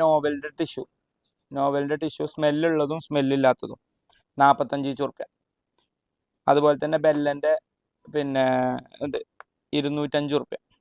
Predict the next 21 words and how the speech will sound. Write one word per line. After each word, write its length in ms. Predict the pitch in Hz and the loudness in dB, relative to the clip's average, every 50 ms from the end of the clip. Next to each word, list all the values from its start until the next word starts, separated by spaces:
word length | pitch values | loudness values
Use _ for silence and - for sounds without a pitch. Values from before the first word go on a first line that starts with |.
| _ _ _ _ _ _ _ _ - _ _ _ _ _ _ _ _ _ _ _ - - | _ _ _ _ _ _ _ _ -20 _ _ _ _ _ _ _ _ _ _ _ -2 4
സഫോളൻ്റെ 680 | 147 143 139 - 151 147 147 151 151 147 147 147 160 165 - - 151 | 4 4 4 4 0 0 2 2 2 0 -2 -2 -4 -4 -2 -2 -4
ഓട്സ് 380 | 147 143 143 - - - 147 135 - - _ _ _ _ _ _ - 143 | -4 -4 -4 -8 -10 -10 -10 -10 -10 -12 _ _ _ _ _ _ -8 -6
ഒരു 160 | 143 139 156 151 | -4 -2 -2 -2
കിലോത്തിന് 480 | 165 156 147 143 139 - - 143 143 151 - - - 139 | 0 0 0 -2 -2 -4 -8 -8 -8 -8 -8 0 0 0
അര, 80 | 127 127 - - | 0 0 2 2
അര 80 | 139 131 - - - | 2 0 0 -4 -6
കിലോ 160 | 143 139 139 135 - | -4 -2 -2 -4 -4
ഫ്രീ. 140 | 135 131 - _ _ _ _ _ _ _ _ _ _ _ _ _ _ _ _ _ _ _ _ _ _ _ _ _ - | -10 -12 -12 _ _ _ _ _ _ _ _ _ _ _ _ _ _ _ _ _ _ _ _ _ _ _ _ _ -2
ഏ, 40 | 135 135 139 143 - | 0 2 2 2 0
അത് 80 | 139 143 143 | 0 0 -2
നൂറ്റി 360 | 143 143 139 - _ - 160 160 156 143 | -4 -4 -6 -8 _ -4 -2 -2 0 -2
എൺപത്തി 400 | 139 135 131 139 135 - - 156 143 | -2 -2 -4 -4 -4 -4 -2 0 0
ഒമ്പത് 240 | 135 131 123 120 135 | 0 0 0 2 2
ഉറുപ്പ്യ 260 | 127 123 - - - - - _ _ _ - | 0 0 -2 -8 -10 -12 -12 _ _ _ -8
കേട്ടോ, 200 | 123 - - - - - _ _ _ - 127 | -6 -4 -6 -6 -8 -12 _ _ _ -10 -6
നൂറ്റി 320 | 135 135 131 - _ - 151 151 143 | -6 -6 -6 -6 _ -4 -2 -2 -2
എൺപത്തി 360 | 135 127 117 123 - - 135 135 | -4 -4 -6 -10 -8 -4 -2 -2
ഒമ്പത്. 260 | 131 127 123 - - - - _ _ _ _ _ _ _ _ _ _ _ _ _ _ _ _ _ _ _ _ - _ _ _ _ _ _ _ _ _ _ | -2 -4 -6 -10 -12 -14 -18 _ _ _ _ _ _ _ _ _ _ _ _ _ _ _ _ _ _ _ _ -20 _ _ _ _ _ _ _ _ _ _
പിന്നെ 240 | 151 147 147 160 170 - - - - 151 151 | 4 6 8 6 6 4 2 -4 2 6 6
മലയിലിൻ്റെ 520 | 147 147 147 151 151 151 151 151 151 160 151 | 6 8 6 6 4 4 2 0 0 0 0
ബിരിയാണി 320 | 156 135 139 135 131 131 | 0 0 0 -2 -2 -2